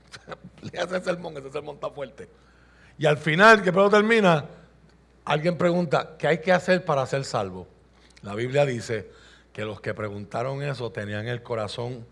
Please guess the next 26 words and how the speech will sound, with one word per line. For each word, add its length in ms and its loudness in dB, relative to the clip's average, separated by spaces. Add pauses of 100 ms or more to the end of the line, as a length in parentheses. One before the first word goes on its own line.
(320)
la 200 -12
única 420 -6
vez 160 -2
que 120 -10
ese 200 -4
verbo 360 -4
se 120 -12
usa 240 -10
en 80 -10
griego 360 -6
en 100 -10
toda 320 -6
la 120 -4
Biblia, 400 -10 (680)
pierced, 580 -2 (1700)
perforado. 680 0 (1400)
"¿Qué 100 -4
hay 160 2
que 180 -6
hacer 300 -4
para 200 -6
ser 180 -8
salvo?". 400 -10 (380)
Pedro 300 -2
les 100 -2
explica, 580 -6